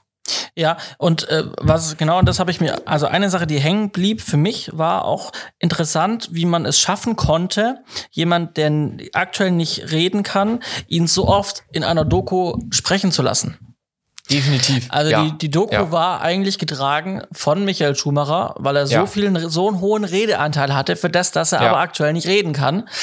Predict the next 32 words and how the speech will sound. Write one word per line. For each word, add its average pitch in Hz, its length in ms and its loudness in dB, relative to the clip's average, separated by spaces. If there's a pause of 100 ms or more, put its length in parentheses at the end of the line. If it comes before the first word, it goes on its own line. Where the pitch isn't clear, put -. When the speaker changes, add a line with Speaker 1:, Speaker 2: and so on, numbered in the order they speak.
(220)
Speaker 1:
Also 139 220 2
Speaker 2:
Das - 100 4
Speaker 1:
geht 151 60 0
man 117 80 4
Speaker 2:
stimmt. 147 100 2
Speaker 1:
davon 143 180 -2
aus. - 520 0
Ähm, 147 260 0
einfach 180 260 -2
weil 151 120 2
so 180 100 0
viel 208 100 0
Material 165 420 0
da 156 260 -2
war. 165 320 0 (360)
Ähm, 156 220 2
und 160 240 0
das, - 320 0
das, 175 240 0
das 151 160 2
ist 147 220 2
wirklich 175 240 0
eine 151 240 2
hohe 359 260 0
Kunst 240 360 0
und 170 100 2
da 175 80 2
hab 196 100 2
ich 190 160 -2
wirklich 220 340 -2
Respekt - 640 -2
davor, 156 380 0